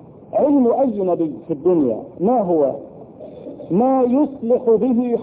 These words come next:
حياة البشر. أي نبي هكذا علمه؟ لا يعلمه الله عز وجل إلا علما يصلح حياة البشر،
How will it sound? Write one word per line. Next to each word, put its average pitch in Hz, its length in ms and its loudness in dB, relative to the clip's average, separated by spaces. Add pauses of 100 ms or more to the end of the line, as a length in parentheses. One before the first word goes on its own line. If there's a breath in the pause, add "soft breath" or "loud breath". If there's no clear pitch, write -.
حياة 208 480 2
البشر. 160 480 -2 (1900)
أي 262 260 0
نبي 262 420 2 (500)
هكذا 277 560 2
علمه؟ 254 500 0 (1300)
لا 247 240 2
يعلمه 254 600 2
الله 240 380 0
عز 208 260 0
وجل 226 460 2 (240)
إلا 262 320 2
علما 277 600 0
يصلح 254 840 0
حياة 262 440 2
البشر، 254 580 0